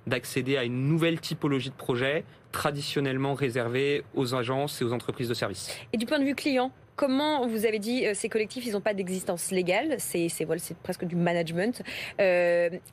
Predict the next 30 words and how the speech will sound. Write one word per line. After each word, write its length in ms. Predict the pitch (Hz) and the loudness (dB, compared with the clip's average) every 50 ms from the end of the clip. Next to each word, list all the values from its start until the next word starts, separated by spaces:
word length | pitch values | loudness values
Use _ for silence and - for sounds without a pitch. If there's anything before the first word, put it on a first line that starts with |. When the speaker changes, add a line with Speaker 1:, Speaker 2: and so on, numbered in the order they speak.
| - _ | -20 _
Speaker 2:
comment 560 | - - 269 254 240 247 262 262 277 277 - - | -4 -2 0 2 2 2 2 2 0 0 -2 -2
on 100 | 247 220 | -4 -4
s'y 160 | 208 - 240 | -4 -4 -4
retrouve 220 | - - - 262 240 | -6 -4 -2 -2 0
en 60 | 220 | 0
tant 160 | 196 214 214 208 | 0 -2 -4 -4
que 80 | - | -2
client ? 220 | - 233 262 349 339 | -2 -2 -2 -2 -2
Comment 180 | 294 254 247 254 | -2 0 0 2
on, 480 | 254 247 240 226 220 202 220 220 202 | 2 2 2 0 0 0 0 0 0
on 60 | 214 | -2
se 100 | - 233 | -2 -4
protège 320 | 202 - 240 - 240 240 196 | -2 -2 0 2 0 0 0
du 80 | 202 | 2
risque 300 | 220 220 262 277 - - | 2 2 2 0 -2 -2
éventuel 520 | 220 208 208 202 - 226 226 254 269 233 202 | -2 -2 -2 -2 0 0 0 0 0 0 0
de, 100 | 208 208 | 0 0
voilà, 360 | 196 190 220 240 226 202 - | 2 2 2 2 2 2 0
on, 200 | - 196 185 160 - | -2 -2 -4 -2 -2
on 80 | 202 196 | -4 -4
travaille 220 | - - 247 233 | -2 0 0 0
avec 120 | 220 - 220 | 0 0 -2
un 60 | 214 | -4
freelance, 480 | - - 240 247 269 311 339 - - | -2 0 0 2 2 2 0 0 -2
mais 140 | 262 254 254 | -2 0 0
en 60 | 254 | 0
même 180 | 247 247 240 233 | 0 0 0 0
temps 140 | - 269 254 | 0 0 0
on 40 | 233 | 0
bénéficie, 480 | 220 214 214 202 - - 220 220 208 | 0 -2 -2 -4 -4 -2 -2 -2 -2